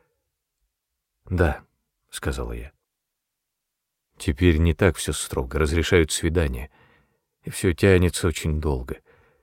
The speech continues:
Я, если смогу, постараюсь связаться с Хастингсом. Он лучше всех.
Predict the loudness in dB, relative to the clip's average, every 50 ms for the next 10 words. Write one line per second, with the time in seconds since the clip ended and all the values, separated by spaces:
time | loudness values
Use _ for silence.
0 | _ _ _ _ _ _ _ _ _ _ _ _ -12 -6 -4 -2 0 2 2 2
1 | 0 0 -2 -2 -2 -2 0 0 0 2 4 2 2 2 0 -4 -2 0 2 2
2 | 4 2 2 0 -2 -2 0 2 2 2 0 0 -6 -6 -6 -6 -10 -2 2 2
3 | 2 2 2 -4 -8 -10 -8 -8 -10 -12 -12 -14 -16 -18 _ _ _ _ _ _
4 | _ _ _ _ -8 -6 -4 -2 -2 0 2 2 2 0 -2 -6 -8 -8 -8 -8
5 | -8 -10 -10 -14 -18